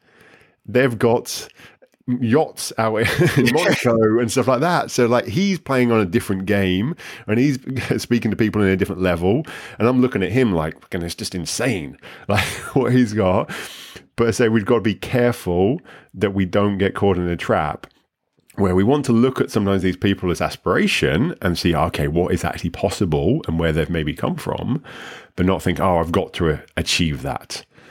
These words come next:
Speaker 2: Dude, that's one of those things that people don't bring up very often, but it's actually a really good point.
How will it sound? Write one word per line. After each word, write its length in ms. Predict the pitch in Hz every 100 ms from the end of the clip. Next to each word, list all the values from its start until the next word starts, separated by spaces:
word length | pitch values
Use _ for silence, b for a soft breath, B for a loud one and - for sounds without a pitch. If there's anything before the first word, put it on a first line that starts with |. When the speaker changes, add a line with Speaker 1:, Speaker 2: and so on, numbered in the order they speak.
| B B B -
Speaker 2:
Dude, 160 | 101
that's 260 | 95 113 -
one 140 | 120
of 60 | 120
those 180 | 110 -
things 240 | 107 92
that 220 | 98 -
people 300 | - 98 107
don't 340 | - 110 101 98
bring 240 | 104 98
up 160 | 90 95
very 160 | 95
often, 240 | 98 - 85
but 120 | 85
it's 80 | 101
actually 200 | 107 120
a 20 |
really 120 | 113
good 100 | 101
point. 160 | 110